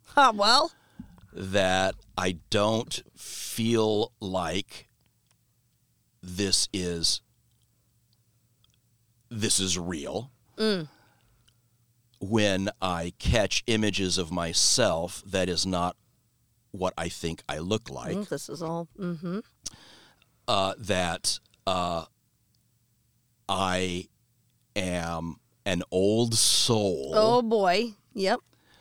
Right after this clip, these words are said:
Speaker 2: And so, you know, I mean, she was, she was looking at this,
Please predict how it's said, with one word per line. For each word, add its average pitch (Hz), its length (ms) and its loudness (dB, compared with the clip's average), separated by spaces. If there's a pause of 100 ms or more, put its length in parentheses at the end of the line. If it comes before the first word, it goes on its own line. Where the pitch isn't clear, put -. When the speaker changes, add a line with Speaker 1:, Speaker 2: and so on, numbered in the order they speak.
(400)
Speaker 2:
And 135 200 6
so, 156 520 6
you 220 180 4
know, 123 320 4 (120)
I 143 80 2
mean, 160 220 2
she 220 280 2
was, 135 460 2 (1160)
she - 220 0
was 208 180 4
looking 143 320 4
at 117 400 0
this, 101 480 2